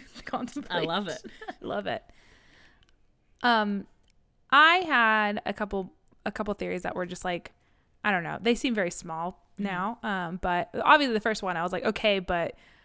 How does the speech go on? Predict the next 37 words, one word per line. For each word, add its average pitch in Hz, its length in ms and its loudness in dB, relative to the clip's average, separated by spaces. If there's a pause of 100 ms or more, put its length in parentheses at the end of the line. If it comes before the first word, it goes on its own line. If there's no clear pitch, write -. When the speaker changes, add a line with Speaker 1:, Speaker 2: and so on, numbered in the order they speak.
(160)
Speaker 1:
are 202 100 0
these 196 180 -2
characters 196 360 -2
going 202 200 -2
to 185 80 -4
continue 185 440 -4
being 170 220 -4
our 151 100 -6
main 156 200 -8
focus 156 340 -6
in 175 80 -8
the 160 60 -10
next - 320 -10
arc? 190 240 -2
How 208 140 -4
can 185 140 -8
Speaker 2:
Mm. - 20 -6
Speaker 1:
this 170 120 -8
all 170 180 -4
be 165 120 -6
resolved 151 360 -8
in 147 100 -12
one 131 160 -12
book, - 200 -10
though?" 76 320 -6 (420)
Um, 165 580 -6
because 180 260 -8
as 165 80 -12
we 180 60 -10
know, 175 100 -8
this 180 140 -8
is 220 80 -8
book - 180 -4
five 254 300 6
out 190 160 2
of 196 60 -10
six. - 540 -6